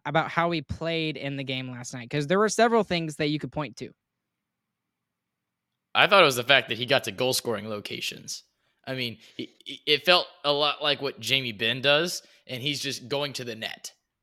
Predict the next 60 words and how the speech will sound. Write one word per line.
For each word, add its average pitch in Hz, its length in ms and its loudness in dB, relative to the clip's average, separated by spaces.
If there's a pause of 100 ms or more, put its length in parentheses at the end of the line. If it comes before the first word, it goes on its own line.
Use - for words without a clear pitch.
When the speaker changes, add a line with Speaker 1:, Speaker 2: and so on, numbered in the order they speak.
Speaker 2:
So 131 320 -2
he, 143 100 -6
he 156 160 2
doesn't 170 260 4
care 196 300 4
about 131 220 -4
where 190 120 0
the 180 80 -4
puck 170 260 -2
is 165 320 -4 (160)
or 131 160 -6
what's 160 180 -2
going 160 180 -6
on. 143 60 -8
He's 151 120 -10
going 170 180 -2
to 143 60 -4
the 120 80 -6
net, 113 180 -10 (160)
and 123 60 -12
he's 143 100 -4
gonna 151 160 -2
<laughs> - 0 -
go 156 220 2
and 156 80 -2
try 151 200 4
and 135 120 -4
score. 113 360 -8 (240)
He 151 120 -2
wasn't 165 260 -4
just 143 240 -6
trying 151 300 -2
to 131 260 -4 (180)
make 135 200 -8
the 131 80 -6
right 131 200 -2
play 127 340 -4
and 120 80 -10
not 139 180 -4
mess 135 180 -4
up 131 140 -6
defensively. 123 480 -10
He 143 100 -4
was 160 160 -4
going, 165 460 -4 (180)
he 127 80 -8
showed 220 220 0
up - 180 -6
that 143 200 -2 (180)
game 139 460 -4
to 113 140 -16
score 131 440 -4
a 120 40 -6
goal. 101 360 -8 (200)
That 135 120 -2
was - 120 -4
his 139 160 -4
goal, 104 360 -8 (320)
and 120 360 -8 (420)
it, - 120 -14